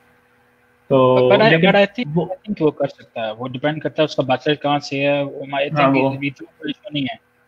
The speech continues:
Speaker 1: हाँ जी,
Speaker 2: अब
Speaker 1: वो
Speaker 2: सिक्योरिटी
Speaker 1: लेकिन
Speaker 2: के लिए मैं recommend करूँगा, sorry मेरे से मैं काट रहा हूँ आपको,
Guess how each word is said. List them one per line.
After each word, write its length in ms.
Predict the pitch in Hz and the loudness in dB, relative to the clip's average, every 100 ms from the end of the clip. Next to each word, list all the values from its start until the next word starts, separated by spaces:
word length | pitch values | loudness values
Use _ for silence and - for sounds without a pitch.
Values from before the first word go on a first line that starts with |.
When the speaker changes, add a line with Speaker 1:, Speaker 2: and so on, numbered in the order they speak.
| _ _ _ _ - | _ _ _ _ -4
Speaker 1:
हाँ 80 | 135 | -2
जी, 60 | - | 0
Speaker 2:
अब 100 | 185 | 4
Speaker 1:
वो 160 | 202 | 6
Speaker 2:
सिक्योरिटी 440 | 202 208 180 165 226 | 4 2 0 0 -4
Speaker 1:
लेकिन 80 | |
Speaker 2:
के 100 | - | 0
लिए 320 | 226 - _ - | -2 -2 _ -8
मैं 60 | 214 | -4
recommend 340 | 202 208 220 | 0 0 0
करूँगा, 280 | 202 208 196 | 0 -2 0
sorry 220 | 180 196 | 0 -2
मेरे 120 | 185 175 | -2 -4
से 120 | 180 | -4
मैं 120 | 180 | -2
काट 200 | 147 135 | 0 0
रहा 80 | 151 | -2
हूँ 80 | 143 | -6
आपको, 280 | - 180 | -6 -12